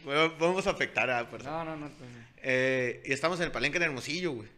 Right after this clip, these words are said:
Speaker 1: Estamos viendo, no me acuerdo quién chingados estamos viendo, güey. El punto que estamos sentados, pues, y estos vatos sacaban la bolsa de perico. Y, y Y yo,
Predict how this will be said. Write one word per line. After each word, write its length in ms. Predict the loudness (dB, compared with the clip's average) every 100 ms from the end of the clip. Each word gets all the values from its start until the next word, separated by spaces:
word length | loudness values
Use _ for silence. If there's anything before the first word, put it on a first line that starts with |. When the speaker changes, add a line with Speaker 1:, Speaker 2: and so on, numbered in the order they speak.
| -20 -20 _ _ -20 -20 -20 -20 -16
Speaker 1:
Estamos 320 | -8 -6 -6
viendo, 180 | -6 -8
no 60 |
me 60 | -8
acuerdo 200 | -8 -8
quién 120 | -8
chingados 240 | -8 -8
estamos 220 | -6 -4 -2
viendo, 260 | 0 0
güey. 180 | -2 -2 -4
El 120 | -4
punto 220 | -4 -4
que 80 | -4
estamos 280 | -4 -4 -8
sentados, 400 | -8 -8 -8 -10 -12
pues, 240 | -12 -12
y 80 | -16
estos 200 | -16 -12
vatos 200 | -12 -10
sacaban 340 | -12 -10 -8 -8
la 60 |
bolsa 260 | -6 -6 -6
de 60 | -8
perico. 540 | -8 -10 -12 -14 -16 -20 -20 _ _ _ -20 -20 -12
Y, 60 |
y 400 | -10 -10 -14 -16 -20 -20 -20 _ -20 -20 -20 _ _ _ -20 -20 -18 -20 -20 -20 -10
Y 80 | -2
yo, 400 | -2 -2 -6 -16